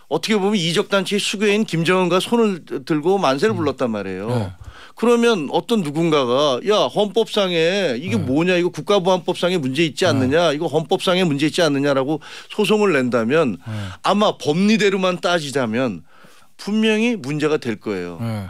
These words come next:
Speaker 1: 근데 아무도
Speaker 2: 문제 삼지
Speaker 1: 소-,
Speaker 2: 않죠.
Speaker 1: 문제 삼지 않죠. 왜? 외교라는 것은
Speaker 2: 음.
Speaker 1: 그런 사법적 차원에서 접근했을 경우에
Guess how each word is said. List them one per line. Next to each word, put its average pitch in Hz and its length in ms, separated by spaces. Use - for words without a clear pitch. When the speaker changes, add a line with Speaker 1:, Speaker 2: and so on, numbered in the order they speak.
Speaker 1:
근데 - 200
아무도 165 680
Speaker 2:
문제 147 220
삼지 151 160
Speaker 1:
소-, 139 60
Speaker 2:
않죠. 110 260
Speaker 1:
문제 170 240
삼지 175 240
않죠. 117 340
왜? 135 320
외교라는 151 680
것은 110 260
Speaker 2:
음. 107 400
Speaker 1:
그런 190 220
사법적 220 560
차원에서 180 720
접근했을 143 600
경우에 139 440